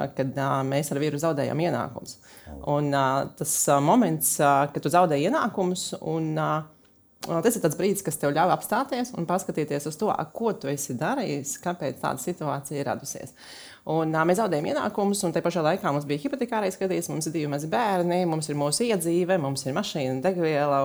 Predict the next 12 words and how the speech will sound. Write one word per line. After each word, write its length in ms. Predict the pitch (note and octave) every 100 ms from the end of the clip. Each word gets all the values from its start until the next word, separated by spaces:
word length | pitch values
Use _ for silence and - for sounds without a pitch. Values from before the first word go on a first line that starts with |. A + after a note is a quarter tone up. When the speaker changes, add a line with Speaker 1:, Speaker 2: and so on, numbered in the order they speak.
| C3+
Speaker 1:
un 220 | C#3 C#3
izklaidēties 880 | - G3+ - D#3+ D3+ D3 C#3 C#3 C#3+
vēlamies, 720 | - D3+ D#3+ D#3 C3 C3+ D3+
jā, 140 | D#3 C#3+ C#3+
un, 160 | C#3
un 220 | - D3 G#3+
ceļot 400 | F3 C3+ - B2+
un 80 |
tā 160 | C#3 C#3
tālāk. 400 | G3+ A#3+ E3+ D3+ - - - - E3+
Un, 220 | F3
ā, 60 | F3